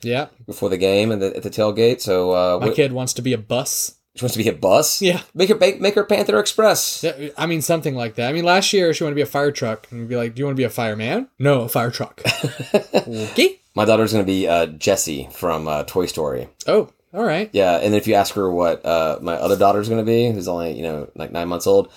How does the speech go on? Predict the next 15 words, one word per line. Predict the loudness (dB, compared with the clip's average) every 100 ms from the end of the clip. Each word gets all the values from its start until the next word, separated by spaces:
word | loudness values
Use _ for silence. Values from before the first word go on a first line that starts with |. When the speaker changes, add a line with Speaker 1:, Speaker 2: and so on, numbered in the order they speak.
| -20
Speaker 2:
she | -8
says | 0 0 -2
Jessie. | -2 -2 -2 -4 -8 _ _ _ _ _
Speaker 1:
Oh. | -6 -6 -6
Speaker 2:
And | -4
then | -2
you | 2 4
ask | 2 2
what | -2 2
mommy's | 2 4 2
gonna | -2 -6
be, | -6 -6 -8 -10 -14
it's, | -12 -10 -12
it's | -10 -10
Jessie. | -10 -6 -4 -4 -6 -8 -10